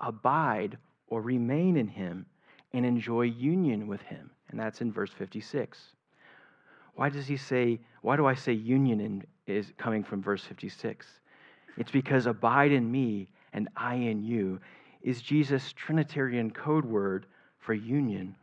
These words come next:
with him. So, like Jesus told the woman at the well in John four, believing in Jesus gives you eternal life. But abiding in Jesus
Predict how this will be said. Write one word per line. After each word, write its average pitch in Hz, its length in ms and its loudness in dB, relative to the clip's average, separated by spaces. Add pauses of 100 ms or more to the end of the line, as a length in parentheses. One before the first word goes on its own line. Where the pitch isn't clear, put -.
with 110 140 -10
him. 117 260 -6 (1800)
So, 151 360 6 (120)
like 180 260 4
Jesus 143 420 0
told 139 260 -4
the 123 60 0
woman 117 360 -2
at 107 100 -4
the 107 80 -4
well 101 480 2
in 98 100 -10
John 95 380 -4 (100)
four, 98 360 -8 (680)
believing 175 500 8
in 156 120 8
Jesus 131 580 0 (220)
gives 165 380 10
you 107 280 -4 (320)
eternal 117 680 -6 (140)
life. 139 340 -6 (960)
But 139 140 10
abiding 151 600 10
in 117 100 6
Jesus 107 560 -2